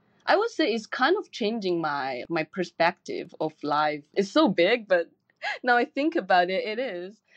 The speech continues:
Like, the beauty of, like, sunset is happening every single day. But if you only give yourself that small pieces, like, that small square,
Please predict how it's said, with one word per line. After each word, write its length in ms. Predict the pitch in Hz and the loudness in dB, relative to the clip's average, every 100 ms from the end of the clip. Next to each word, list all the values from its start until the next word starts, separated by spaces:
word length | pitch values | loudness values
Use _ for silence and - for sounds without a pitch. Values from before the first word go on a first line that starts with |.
| - | -4
Like, 200 | 240 214 | -2 -2
the 80 | 226 | -4
beauty 260 | 254 294 | -2 -2
of, 100 | 269 | 0
like, 220 | 220 220 | 2 0
sunset 480 | - 370 440 - 294 | 0 -4 -2 -4 -4
is 120 | 214 | -4
happening 380 | 247 247 247 208 - - | -8 -8 -8 -12 -6 -2
every 320 | 226 233 214 | -2 -2 -8
single 340 | 196 202 180 | -10 -8 -8
day. 380 | 160 175 151 - - - - | -6 -4 -4 -6 -16 -16 -4
But 120 | 208 | -4
if 160 | 226 196 | -2 -2
you 160 | 254 - | 0 2
only 560 | 226 269 285 226 190 - _ | 0 0 -2 -4 -8 -12 _
give 160 | 220 196 | -10 -4
yourself 560 | 185 - - 165 185 - | -4 -4 0 2 2 0
that 220 | - 170 - | 2 2 2
small 520 | - 196 185 208 208 | -10 -4 0 2 0
pieces, 500 | 202 196 196 220 202 | -4 -10 -8 -8 -4
like, 180 | 165 - | -4 0
that 160 | 180 | 0
small 300 | - - 190 | 0 -2 -2
square, 480 | 196 - 170 180 240 | -2 0 2 2 0